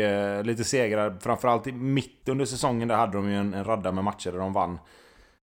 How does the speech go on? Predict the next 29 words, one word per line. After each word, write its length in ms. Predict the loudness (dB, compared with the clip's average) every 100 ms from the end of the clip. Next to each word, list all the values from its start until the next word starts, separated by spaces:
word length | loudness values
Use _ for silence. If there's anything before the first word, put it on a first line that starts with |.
| -12
Eh, 480 | -6 -4 -2 -2 0
men 180 | 0
i 60 | 0
slutändan 720 | 2 2 2 0 0 0 0
så 140 | -2
tycker 360 | -4 -6 -6 -4
jag 100 | 0
ändå, 120 | 2
jag 100 | 2
menar, 180 | 2 4
Elfsborg 360 | 2 2 0 2
kom 180 | 2 0
tvåa, 500 | 0 0 2 4 4 2 -10 -10
eh, 560 | -8 -4 -4 -4 -6 -4
och 120 | 0
han 160 | 2 4
har 80 | 2
varit 180 | 2
en 100 | 0
stor 380 | -4 -4 -2 0
bidragande 540 | 2 2 2 0 -2 -2
del 200 | -4 -4
till 140 | -6
det, 100 | -6
så 120 | -6
att 200 | -12 -14 -20 -20 -20 -20 _ _ 0
det 80 |
var 120 | 4 4
inte... 500 | 2 2 4 4